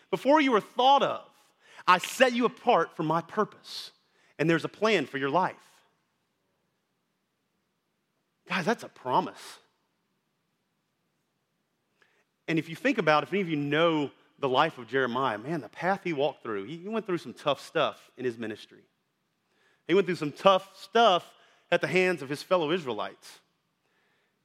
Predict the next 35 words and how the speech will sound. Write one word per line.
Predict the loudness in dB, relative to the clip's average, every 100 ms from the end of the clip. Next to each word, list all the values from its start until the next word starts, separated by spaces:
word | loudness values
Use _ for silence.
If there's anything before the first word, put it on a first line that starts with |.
| _
And | -2
it |
makes | -2 0
me | -2
wonder | 0 0
how | 0 0
many | 0
times | -2 0 0 0 -4 -12 -20 _ _ _
he | -2
had | 0 -2
to |
look | -4 -6 0
back | 0 0
at | -4
this | -8 -6
promise. | 0 0 0 -8 -12 -16 _ _ _
He | -2
had | 0
to | 0
look | -2 2
back | 2 2
and | -2
remember. | 0 -2 -4 -8 _ 0
I |
mean, | 0 0 -6 0
'cause | 0 0 -10 _
we've | -2 4
probably | 4 6
all | 6 6
been | 2
at | 0
that | -2
point | 0 -2 -2
before | -4 0 2
where | 2 2